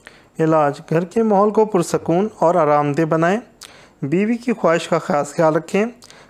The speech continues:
इसकी तारीफ़ करें। इसके लिए ख़ास हर्बल प्रोडक्ट लेकर आया हूँ। इसमें हमारी पहली प्रोडक्ट है माजून निस्वा ख़ास जवाहिरदार।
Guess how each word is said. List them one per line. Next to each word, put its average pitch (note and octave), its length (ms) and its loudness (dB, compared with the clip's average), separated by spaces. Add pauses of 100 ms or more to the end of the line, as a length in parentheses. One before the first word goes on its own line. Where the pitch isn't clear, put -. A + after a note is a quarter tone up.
इसकी F#3 240 -2
तारीफ़ D3+ 360 0
करें। B2+ 280 -2 (1040)
इसके G3 260 -2
लिए A3+ 120 2
ख़ास G#3+ 320 0
हर्बल G3 240 0
प्रोडक्ट F3+ 360 0
लेकर F3 260 0
आया F3+ 160 2
हूँ। A#3 180 -2 (120)
इसमें F3 280 -4
हमारी D#3+ 360 0
पहली F#3+ 360 -2
प्रोडक्ट F#3 400 0
है F#3+ 140 0
माजून D3+ 440 0
निस्वा D#3+ 480 -2
ख़ास D3 440 -2
जवाहिरदार। F3+ 680 0